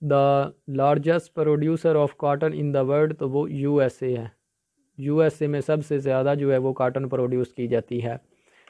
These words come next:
आगे चलते हैं। The U N O was founded in the year, तो यू एन ओ जो है वो किस ईयर में जो है वो फाउंड की गई थी, तो ये ट्वेंटी फ़ोर अक्टूबर नाइनटीन फिफ्टी फ़ाइव को जो है वो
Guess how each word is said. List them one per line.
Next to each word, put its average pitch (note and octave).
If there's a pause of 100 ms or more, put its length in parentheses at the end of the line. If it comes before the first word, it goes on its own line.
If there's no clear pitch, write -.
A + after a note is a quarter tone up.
(140)
आगे C#3
चलते D#3
हैं। D#3+ (280)
The C#3+
U D#3+
N F3
O E3
was D3+
founded D3+
in D3+
the C#3+
year, E3+ (500)
तो C#3
यू D#3
एन E3
ओ D#3
जो D3+
है C#3+
वो C#3+
किस - (140)
ईयर D#3
में D3
जो C#3+
है C#3
वो C#3
फाउंड C#3
की C#3+
गई C#3+
थी, D3+
तो D3+
ये C#3
ट्वेंटी C#3+
फ़ोर D3
अक्टूबर C#3+
नाइनटीन C3
फिफ्टी C3+
फ़ाइव C3
को C#3
जो C3+
है B2+
वो C3